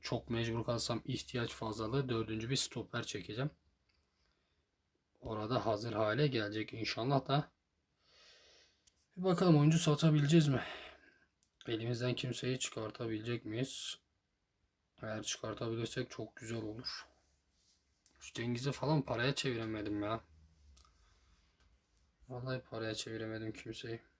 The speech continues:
Ama Susueles'in gelişimi güzel oluyor ya. Onun dikkatimi çekti.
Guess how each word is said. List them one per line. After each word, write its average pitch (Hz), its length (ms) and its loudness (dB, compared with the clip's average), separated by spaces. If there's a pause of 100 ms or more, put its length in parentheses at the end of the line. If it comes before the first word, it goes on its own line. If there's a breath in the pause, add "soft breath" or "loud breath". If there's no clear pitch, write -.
(1400 soft breath)
Ama 143 220 2
Susueles'in 143 720 4
gelişimi 131 400 4
güzel 147 220 4
oluyor 113 260 2
ya. 127 100 4
Onun 127 360 0
dikkatimi 127 460 -2
çekti. 131 380 -2